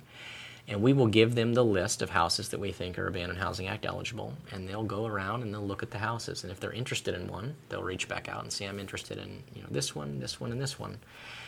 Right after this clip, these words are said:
And then we'll go back to the neighborhood and say, "We have an interested rehabber in these properties.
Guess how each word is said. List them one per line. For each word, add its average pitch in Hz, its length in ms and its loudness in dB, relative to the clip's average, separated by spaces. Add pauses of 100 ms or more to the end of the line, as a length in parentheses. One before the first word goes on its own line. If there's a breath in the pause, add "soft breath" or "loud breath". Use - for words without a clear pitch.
(240 loud breath)
And 107 100 0
then 113 140 4
we'll 107 100 8
go 98 140 6
back 90 220 6
to - 80 -12
the - 40 -6
neighborhood 123 380 2
and 110 120 -2
say, 107 140 -4
"We 98 140 -2
have 98 220 -4
an 92 60 -4
interested - 420 -6
rehabber 127 460 4
in 110 80 2
these 107 120 0
properties. 170 760 -2